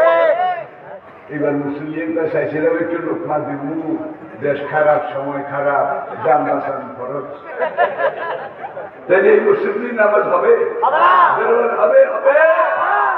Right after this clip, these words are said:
Speaker 1: আমরা অধিকাংশ মুসলিম কিন্তু আজকে এই চাইছে। আমি কি বুঝাতে পেরেছি? জোরে বলে। আচ্ছা, প্রথম লোকমা দিছে তিন চারজনের প্রথম কাতার থেকে,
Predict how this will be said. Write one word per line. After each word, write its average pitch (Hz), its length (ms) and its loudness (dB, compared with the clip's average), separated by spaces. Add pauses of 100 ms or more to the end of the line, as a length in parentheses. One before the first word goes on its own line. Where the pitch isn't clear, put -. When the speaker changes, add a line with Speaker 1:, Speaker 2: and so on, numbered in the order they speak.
(240)
Speaker 1:
আমরা 214 260 -2
অধিকাংশ 214 440 4
মুসলিম 202 760 -4
কিন্তু 214 500 0
আজকে 185 400 2 (340)
এই - 380 4 (1120)
চাইছে। - 440 2 (420)
আমি - 160 2
কি - 60 -2
বুঝাতে 202 440 6
পেরেছি? 208 680 0 (840)
জোরে 233 260 6
বলে। 226 300 4 (920)
আচ্ছা, - 360 -2 (680)
প্রথম 180 240 0
লোকমা 202 460 4
দিছে 196 300 0
তিন - 260 -6
চারজনের 190 480 2
প্রথম - 360 -4
কাতার - 400 -4
থেকে, - 220 -10